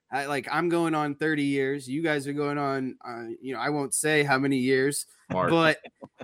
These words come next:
Speaker 1: you're just, you, you get the, like, you, you, you're like, "I felt this before. I've seen this before." And especially, like,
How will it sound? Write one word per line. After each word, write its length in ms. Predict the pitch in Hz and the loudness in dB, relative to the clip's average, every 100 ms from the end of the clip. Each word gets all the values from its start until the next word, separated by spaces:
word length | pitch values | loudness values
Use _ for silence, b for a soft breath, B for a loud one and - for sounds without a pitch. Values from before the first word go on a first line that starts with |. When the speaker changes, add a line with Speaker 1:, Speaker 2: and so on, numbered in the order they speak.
| - | 2
Speaker 1:
you're 200 | 180 190 | 6 6
just, 360 | 160 208 - | 8 6 4
you, 160 | 196 185 | -4 -4
you 180 | 196 175 | -2 0
get 280 | 147 214 220 | 6 6 8
the, 140 | 208 | 6
like, 200 | 190 165 | 6 2
you, 140 | 180 185 | 0 -6
you, 280 | 165 196 165 | -4 -4 2
you're 120 | 185 | 4
like, 180 | 170 - _ - | 4 2 _ 4
"I 120 | 170 | 4
felt 320 | 151 220 247 | 6 4 6
this 160 | 240 175 | 2 0
before. 380 | 165 139 135 117 | -4 -2 -2 2
I've 200 | 143 143 | 0 0
seen 320 | - 226 220 | -2 0 4
this 160 | 175 | 2
before." 400 | - 147 143 131 123 | 2 -6 -2 -2 0
And 100 | 147 | -2
especially, 500 | - 180 185 196 175 | 0 -2 0 2 4
like, 260 | 160 147 | 4 0